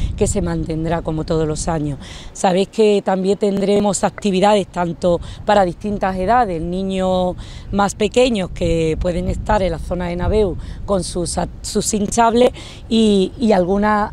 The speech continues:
<laughs> y una pa-, y un pasaje del terror más infantil. Y después tendremos, pues,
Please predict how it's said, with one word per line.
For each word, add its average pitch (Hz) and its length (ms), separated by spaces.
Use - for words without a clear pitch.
<laughs> - 100
y 214 300
una 220 200
pa-, 220 220
y 226 80
un 202 100
pasaje 214 380
del 202 160
terror 208 360
más 202 300
infantil. 185 560
Y 185 80
después 214 240
tendremos, 220 440
pues, 175 300